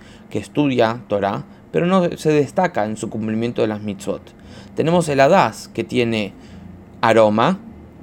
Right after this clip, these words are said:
pero no tiene gusto, que sería el yehudí que se destaca en su cumplimiento de las mitzvot, pero no se destaca tanto en su estudio de Torá. Tenemos la arabá, que no tiene ni gusto ni aroma, destaca el yehudí que,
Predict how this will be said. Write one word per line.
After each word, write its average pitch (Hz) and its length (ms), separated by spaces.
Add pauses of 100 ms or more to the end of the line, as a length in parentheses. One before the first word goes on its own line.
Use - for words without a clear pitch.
pero 113 160
no 170 180
tiene 131 240
gusto, 147 480
que 117 80
sería 117 360
el 127 80
yehudí 117 300
que 127 120
se 113 140
destaca 123 360
en 117 80
su 110 200
cumplimiento 113 520
de 113 80
las 107 140
mitzvot, 107 440 (320)
pero 170 140
no 196 120
se 175 100
destaca 151 480
tanto 107 260
en 107 220
su 110 340
estudio 113 420
de 110 80
Torá. 101 360 (400)
Tenemos 147 340
la 120 220
arabá, 117 460 (380)
que 117 120
no 143 240
tiene 135 280
ni 117 140
gusto 135 400
ni 120 140
aroma, 107 400
destaca 135 380
el 135 60
yehudí 127 300
que, 123 280